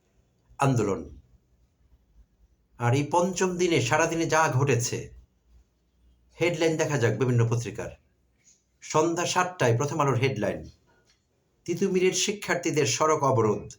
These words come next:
যানবাহন না পেয়ে মানুষের ভোগান্তি।" ভোগান্তির চিত্রটি থাম্বনেইলে ফুটে উঠেছে। প্রিয় দর্শক, আসসালামু আলাইকুম এবং অনন্ত শুভকামনা সবার জন্যে। আর সারাদিনে কি কি হেডলাইন ছিল এই সংক্রান্ত?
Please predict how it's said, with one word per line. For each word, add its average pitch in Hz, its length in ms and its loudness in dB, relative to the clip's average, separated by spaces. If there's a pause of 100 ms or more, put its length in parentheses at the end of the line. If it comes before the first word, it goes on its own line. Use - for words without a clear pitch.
(120)
যানবাহন 143 540 2
না 139 140 4
পেয়ে 135 220 2
মানুষের 120 420 0
ভোগান্তি।" 101 500 -2 (720)
ভোগান্তির 147 540 2
চিত্রটি 139 600 -2
থাম্বনেইলে 123 460 0
ফুটে 110 280 -2
উঠেছে। 92 400 -8
প্রিয় 110 180 -2
দর্শক, 104 400 -6
আসসালামু 110 340 -6
আলাইকুম 98 340 -8 (420)
এবং 117 140 -4
অনন্ত 135 320 0
শুভকামনা 123 540 0
সবার 127 280 0
জন্যে। - 300 -6 (1120)
আর 135 280 4 (400)
সারাদিনে 160 680 2
কি 175 180 -6
কি 175 120 -8
হেডলাইন 123 400 2
ছিল 110 200 -2
এই 110 120 2
সংক্রান্ত? 92 540 -6